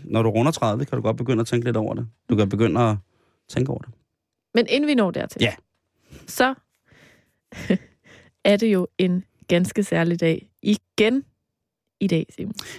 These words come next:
Speaker 1: Jeg undrer mig virkelig meget over, hvor, hvor du finder de der, øh, flagdage, eller om det er noget, du bare finder på derovre på den
Speaker 2: Jamen,
Speaker 1: anden
Speaker 2: det er
Speaker 1: side af
Speaker 2: ikke, det er
Speaker 1: skrivebordet.
Speaker 2: ikke, øh, flagdag i dag.
Speaker 1: Nå.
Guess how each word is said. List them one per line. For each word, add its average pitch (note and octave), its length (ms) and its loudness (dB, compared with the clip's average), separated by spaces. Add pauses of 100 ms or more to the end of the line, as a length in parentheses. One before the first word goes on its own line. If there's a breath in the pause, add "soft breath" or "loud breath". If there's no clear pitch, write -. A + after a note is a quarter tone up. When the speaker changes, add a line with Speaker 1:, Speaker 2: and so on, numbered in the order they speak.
(100)
Speaker 1:
Jeg - 80 2
undrer G2 200 4
mig G#2 160 4
virkelig G2 260 2
meget G2+ 180 2
over, G2+ 180 -2
hvor, F#2+ 140 -2
hvor F#2 180 0
du G2+ 60 0
finder - 320 -2
de A2 120 -2
der, G2 540 2
øh, F2 60 -2
flagdage, G2+ 580 0
eller F#2+ 140 2
om F2+ 80 0
det F#2 80 0
er F#2+ 40 2
noget, G2 120 2
du G#2+ 60 0
bare G#2 160 0
finder G2 220 -2
på - 260 -2
derovre G2+ 240 2
på - 60 -2
den - 80 2
Speaker 2:
Jamen, F#2+ 120 4
Speaker 1:
anden A3 60 4
Speaker 2:
det - 20 4
er - 120 -2
Speaker 1:
side G#3 120 2
af G#3+ 40 2
Speaker 2:
ikke, - 20 4
det A3 60 2
er A#3+ 80 0
Speaker 1:
skrivebordet. C#4 120 -4
Speaker 2:
ikke, A3+ 120 -2
øh, G#3 60 -10
flagdag G#3 440 -2
i F3 40 -6
dag. F3+ 200 -6 (400)
Speaker 1:
Nå. F#2 100 0